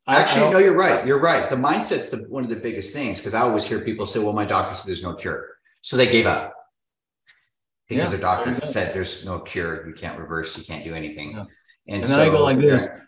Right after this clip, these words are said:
Speaker 1: I had a patient today, literally, this doctor had this, actually yesterday, this doctor had this patient on twenty-six different prescription medications.
Speaker 2: Dang.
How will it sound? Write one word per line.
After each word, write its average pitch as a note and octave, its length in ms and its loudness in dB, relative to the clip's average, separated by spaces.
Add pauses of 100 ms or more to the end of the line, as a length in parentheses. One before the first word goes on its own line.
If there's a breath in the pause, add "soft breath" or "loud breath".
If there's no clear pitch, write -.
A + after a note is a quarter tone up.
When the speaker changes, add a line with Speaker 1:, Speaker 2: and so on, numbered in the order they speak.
Speaker 1:
I C#3 100 0
had D#3+ 140 4
a D3 60 2
patient D3 440 0
today, C3 420 0
literally, C3 800 0
this C#3+ 300 -2
doctor C#3 580 -2
had C#3 340 -2
this, C#3 220 -2
actually C3 320 -2
yesterday, A#2+ 580 -2 (360 loud breath)
this C#3+ 160 2
doctor F3 580 0 (340)
had D#3+ 340 -2
this E3+ 200 0
patient C3+ 440 -4
on A2+ 460 -2 (200)
twenty-six E3 1300 -2
different C3 680 -4
prescription B2 640 -6
medications. A2+ 880 -4
Speaker 2:
Dang. A#3 560 -2